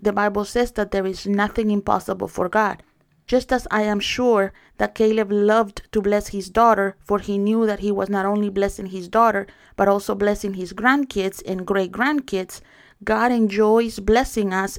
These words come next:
and our family and friends. As I said before, as Christians, it is a great honor and a privilege to go before the Lord interceding for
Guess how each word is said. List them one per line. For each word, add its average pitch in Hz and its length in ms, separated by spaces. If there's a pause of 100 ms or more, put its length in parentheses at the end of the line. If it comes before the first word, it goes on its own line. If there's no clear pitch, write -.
and 190 140
our 180 100
family 214 640
and 175 160
friends. 190 560 (560)
As 240 160
I 226 100
said 220 300
before, 247 560
as - 180
Christians, 262 640 (240)
it 220 80
is 220 180
a 220 60
great 220 380
honor 226 300
and 202 120
a 196 60
privilege 233 640
to 208 80
go 226 200
before 220 380
the 196 120
Lord 226 380
interceding 196 640
for 185 220